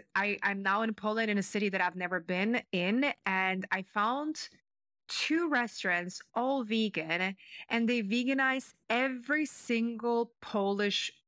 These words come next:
food there is. And I, when I saw that menu, I was like,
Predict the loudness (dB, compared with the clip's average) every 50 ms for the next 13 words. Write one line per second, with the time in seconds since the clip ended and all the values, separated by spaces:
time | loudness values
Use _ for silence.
0 | _ _ _ _ _ -8 -2 0 0 2 2 2 2 2 2 2 2 0 2 2
1 | 2 0 -2 -6 -12 -14 _ _ -2 -2 -2 -2 -4 _ 0 2 2 2 2 2
2 | 2 2 2 2 0 0 0 2 2 2 2 2 2 0 2 2 0 2 2 2
3 | 4 4 2 2 2 0 -2 -4 _ _ _ _ _ _ _ _ _ _ -2 0
4 | 0 0 0 0 2 2 2 4 2 2 0 -4 -8 -16